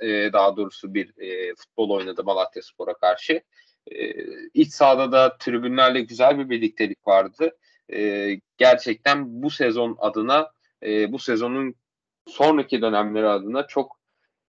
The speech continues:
umut vaat eden bir maç oldu ve Şampiyonlar Ligi, e, maçı öncesinde takımın bu kadar konsantre, e, işine odaklı, başka etkenleri aldırmadan tamamen sonuca, e, gitmeye çalışan bir görüntüde olması da benim çok hoşuma gitti açıkçası.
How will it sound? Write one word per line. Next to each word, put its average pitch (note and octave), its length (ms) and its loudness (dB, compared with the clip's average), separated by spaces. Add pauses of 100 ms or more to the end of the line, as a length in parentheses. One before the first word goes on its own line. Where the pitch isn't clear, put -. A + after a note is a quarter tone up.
(240)
umut C#3+ 340 -2
vaat A2 220 4
eden D3 340 0
bir C3+ 100 -4
maç C#3 280 -2
oldu A#2 240 -2
ve C#3 100 2
Şampiyonlar C3 640 0
Ligi, A#2+ 400 -4
e, - 240 -8 (840)
maçı A2+ 300 -2
öncesinde A#2 800 -2 (420)
takımın B2+ 600 -4
bu C3 60 -14
kadar C3+ 340 4
konsantre, B2 920 0 (280)
e, G2+ 180 -4
işine - 360 -4
odaklı, B2 880 2 (260)
başka B2 500 4
etkenleri C3 520 -2
aldırmadan B2+ 640 2
tamamen C#3+ 420 0
sonuca, C3 720 0
e, A#2 180 -4
gitmeye B2+ 420 -6
çalışan B2+ 600 -4
bir A2+ 120 -8
görüntüde A#2+ 520 -4
olması B2 360 -2
da D#3 160 0
benim C3 200 -2
çok - 280 -6
hoşuma G#2 280 -12
gitti F2+ 280 -12
açıkçası. G2+ 640 -10